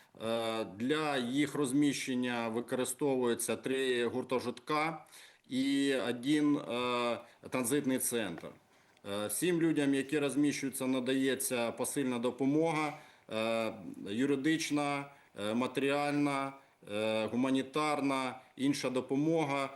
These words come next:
проводиться їх безкоштовне, е, е, годування. Е, крім того, е, одною з благодійних організацій міста Суми,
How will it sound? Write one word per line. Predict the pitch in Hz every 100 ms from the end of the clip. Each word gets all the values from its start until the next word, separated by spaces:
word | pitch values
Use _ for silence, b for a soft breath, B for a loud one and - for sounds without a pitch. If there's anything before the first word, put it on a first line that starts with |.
| -
проводиться | 127 131 139 127 127 135
їх | 127 110
безкоштовне, | 127 - 131 - 143 131
е, | 127 123 87 104 117 117 117 101 B B 98
е, | 95 98
годування. | 117 127 120 104 90 76 - b b b -
Е, | 101 101
крім | 131 160
того, | 160 185 175 151 143
е, | - - 127 123 120 107
одною | 131 123 151 139
з |
благодійних | 123 131 131 143 139 123
організацій | 131 135 135 131 131 123 127
міста | 127 123 - 120
Суми, | - 139 131 123 120 110